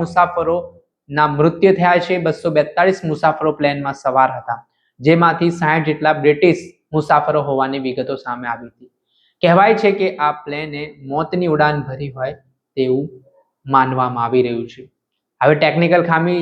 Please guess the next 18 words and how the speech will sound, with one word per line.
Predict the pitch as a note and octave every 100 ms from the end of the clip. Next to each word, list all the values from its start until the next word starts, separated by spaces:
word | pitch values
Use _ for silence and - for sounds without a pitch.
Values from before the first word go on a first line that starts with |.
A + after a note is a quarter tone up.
| F3
સ્તર | - D#3+ D#3+ - C#3+
આ | C#3+
ઘટના | D3 - D#3+ C#3+
બની | C#3+ D3 D3
છે | D3
કે | D3+ D3
શું, | D3+
કયા | D3 C#3+ C#3
કારણોસર | C3+ F3 F#3 - D#3 C#3 - _ _ -
આ | C3+
બનાવ | C#3 D3 D3
બન્યો | D3+ D#3
છે | D3+ C#3+
તે | C#3+
તપાસનો | - D3+ D#3 D#3 C#3
વિષય | C#3 E3 D3
બન્યો | D3+ E3+
છે | E3+